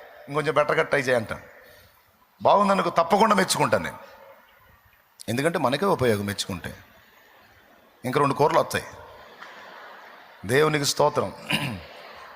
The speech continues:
ఎక్కడికైనా వెళ్ళి తింటా కదా, వీళ్ళు, ఏ, ఆహారం ఏర్పాటు చేస్తారు కదా, కూర నచ్చిందనుకో, కొంచెం వేసి వెళ్ళిందనుకో, కూర నచ్చిందనుకో,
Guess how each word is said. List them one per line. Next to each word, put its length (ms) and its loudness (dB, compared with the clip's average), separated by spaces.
ఎక్కడికైనా 280 2
వెళ్ళి 160 0
తింటా 260 0
కదా, 100 0
వీళ్ళు, 360 -2
ఏ, 160 -4
ఆహారం 320 2
ఏర్పాటు 340 -2
చేస్తారు 260 -8
కదా, 260 -14
కూర 180 4
నచ్చిందనుకో, 440 0
కొంచెం 260 -2
వేసి 200 -4
వెళ్ళిందనుకో, 500 -6
కూర 220 -2
నచ్చిందనుకో, 680 -6